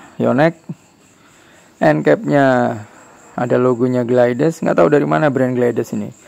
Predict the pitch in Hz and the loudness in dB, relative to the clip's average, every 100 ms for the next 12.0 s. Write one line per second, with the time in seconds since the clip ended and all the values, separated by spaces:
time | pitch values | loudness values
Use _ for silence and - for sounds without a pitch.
0 | - - - _ _ _ _ _ _ 139 | -20 -20 -20 _ _ _ _ _ _ 2
1 | 139 139 139 135 131 147 139 135 131 - | 4 4 4 2 0 0 2 2 2 0
2 | 190 170 151 170 - _ - - - 123 | 2 4 4 2 -2 _ -20 -12 -2 0
3 | 131 127 110 120 131 131 127 135 - 117 | 0 0 -4 -2 -2 0 0 -2 -4 -2
4 | 117 117 117 113 - - 131 127 - 127 | 0 0 -4 -8 -12 -2 2 2 2 0
5 | 101 - - - - - - 151 151 156 | -2 -8 -20 -20 -20 -20 0 2 2 2
6 | 160 156 156 147 131 120 113 - - _ | 2 2 0 2 0 0 -4 -10 -20 _
7 | _ _ _ _ _ _ _ _ _ _ | _ _ _ _ _ _ _ _ _ _
8 | - 135 135 139 135 131 120 - - 135 | 0 0 2 2 2 -2 -6 -12 0 0
9 | 131 143 143 143 139 127 123 113 - 139 | 2 0 2 2 0 0 0 2 -2 -8
10 | - - _ - _ _ - _ - - | -12 -18 _ -20 _ _ -20 _ -12 -2
11 | 127 110 101 - 127 143 156 156 143 135 | -2 -2 -6 -4 0 2 4 2 0 -2